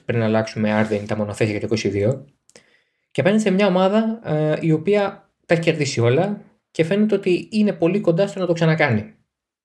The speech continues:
Δεν είναι δηλαδή χαμένη υπόθεση κάθε άλλο η κατάσταση για τη Mercedes. Έχει ξαναμπεί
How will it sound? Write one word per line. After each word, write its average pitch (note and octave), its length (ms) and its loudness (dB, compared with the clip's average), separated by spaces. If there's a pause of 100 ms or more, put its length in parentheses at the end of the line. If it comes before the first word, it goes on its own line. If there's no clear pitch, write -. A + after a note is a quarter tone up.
(400)
Δεν D3+ 260 0
είναι D3 160 0
δηλαδή C3 240 2
χαμένη A2+ 320 2
υπόθεση G#2+ 640 -4 (360)
κάθε C3+ 220 0
άλλο B2+ 400 0 (1000)
η E3+ 120 -10
κατάσταση B2 500 0
για - 20 0
τη A2+ 100 -2
Mercedes. A2 240 -2
Έχει D#3 180 0
ξαναμπεί D#3 640 -2